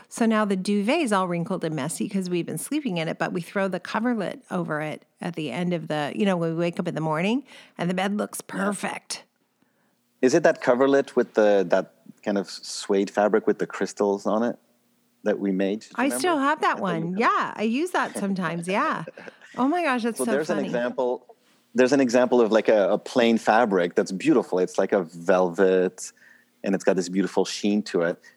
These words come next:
Speaker 2: But we needed to add a little something 'cause it's a king size bed. It's a lot of, like, plainness to it. So we just took some, I mean, there were crystals in the room that we did originally. And, you know, to do something beautiful but not too contrived, we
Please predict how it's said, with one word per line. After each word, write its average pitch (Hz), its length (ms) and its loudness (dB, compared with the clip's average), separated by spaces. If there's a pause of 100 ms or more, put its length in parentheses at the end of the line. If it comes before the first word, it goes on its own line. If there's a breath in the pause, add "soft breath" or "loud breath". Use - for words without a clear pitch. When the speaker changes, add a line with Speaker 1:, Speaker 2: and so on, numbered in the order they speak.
(160)
Speaker 2:
But 120 140 4
we 117 100 4
needed 123 240 4
to 117 100 4
add 101 200 4
a 107 60 4
little 104 220 6
something 98 480 0
'cause 98 300 0
it's 107 260 -2
a 95 160 0 (300)
king 135 200 2
size 104 280 4
bed. 87 320 2
It's 87 160 -2
a 107 40 4
lot 101 260 6
of, 92 220 0
like, 92 220 2
plainness 90 760 0
to 90 100 -2
it. 82 140 -6 (420 loud breath)
So - 160 0
we 113 120 6
just - 460 -4
took 113 160 -6
some, 101 260 -2 (120)
I 110 60 0
mean, 107 120 4
there 110 100 6
were 110 80 4
crystals 110 460 2
in 110 80 4
the 104 100 6
room 95 560 2
that 104 280 2
we 107 100 2
did 104 180 4
originally. 98 760 2
And, 92 340 -2 (520 loud breath)
you 135 80 4
know, 107 280 2 (380)
to 110 100 -4
do 104 180 0
something 104 480 0 (200)
beautiful 98 460 0
but 92 280 -2 (160)
not 98 360 -2
too 98 180 -4
contrived, 104 540 0
we 98 180 0